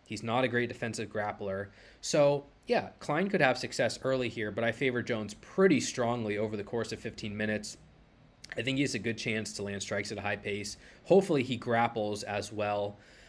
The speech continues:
Um, and he has a inside distance line of, I believe, plus one twenty. Let me double check that as well. Minus three thirty to win. Plus, plus one oh five, even better. Plus one oh five inside the distance. So, in theory,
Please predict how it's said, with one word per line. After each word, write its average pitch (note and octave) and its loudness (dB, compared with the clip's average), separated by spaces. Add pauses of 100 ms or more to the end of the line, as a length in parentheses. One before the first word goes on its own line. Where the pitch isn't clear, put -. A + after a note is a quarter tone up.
(160)
Um, G#2 -4 (240)
and A#2+ 0
he B2 0
has A2+ 4
a G#2+ 0 (140)
inside C3+ 2
distance B2 -4
line A2 -2 (120)
of, G2+ -4 (1000)
I A2+ 0
believe, D3+ 4
plus D3 2
one B2 2
twenty. G#2 -4 (140)
Let B2+ -2
me C3+ -2
double A#2 2
check - -4
that G2+ -2
as G2 -8
well. A2 0 (340)
Minus A#2 -2
three A#2 -2
thirty A#2 0
to A2 -2
win. G#2+ -2 (100)
Plus, D#3 0
plus - -2
one D3+ 2
oh B2 0
five, G2 0
even B2+ 0
better. G2+ -2
Plus D#3+ 0
one D#3+ 2
oh C#3 2
five B2+ 2
inside A#2+ -2
the G#2+ -6
distance. G2+ -8
So, G#2+ 0
in C#3 -2
theory, D3 2